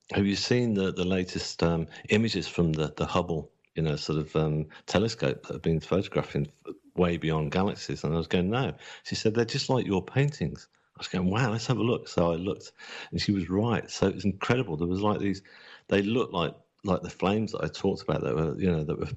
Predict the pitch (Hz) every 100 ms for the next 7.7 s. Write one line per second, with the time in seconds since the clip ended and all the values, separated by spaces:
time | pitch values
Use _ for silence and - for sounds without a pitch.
0 | 90 87 - 90 82 85 87 80 78 76
1 | 78 78 78 76 73 - _ - 73 -
2 | - 80 73 - 87 78 76 - 87 85
3 | - - - - 90 - - _ _ -
4 | 80 76 76 - 80 82 - 71 64 -
5 | - - - - - - - 87 87 82
6 | - 76 - - - - - - - _
7 | - 87 85 85 85 85 85